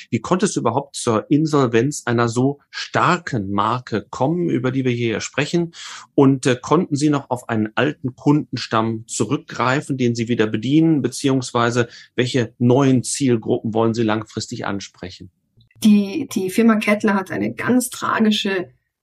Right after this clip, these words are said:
Speaker 2: Familiengeschichte.
Speaker 1: Mhm.
Speaker 2: Es stirbt der Sohn,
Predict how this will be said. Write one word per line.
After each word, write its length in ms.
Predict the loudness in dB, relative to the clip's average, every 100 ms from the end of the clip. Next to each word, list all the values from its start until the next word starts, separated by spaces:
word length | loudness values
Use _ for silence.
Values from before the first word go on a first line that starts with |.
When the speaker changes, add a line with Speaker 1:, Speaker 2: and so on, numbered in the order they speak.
| _
Speaker 2:
Familiengeschichte. 1400 | -6 -2 0 0 0 -2 -6 -8 -8 -10 -14 -14 -14 -14 -20 _ _ -14
Speaker 1:
Mhm. 360 | -12 -12 -14 _ _
Speaker 2:
Es 200 | -16 -8
stirbt 260 | -4 -4 -2
der 80 | 0
Sohn, 480 | 2 2 2 -4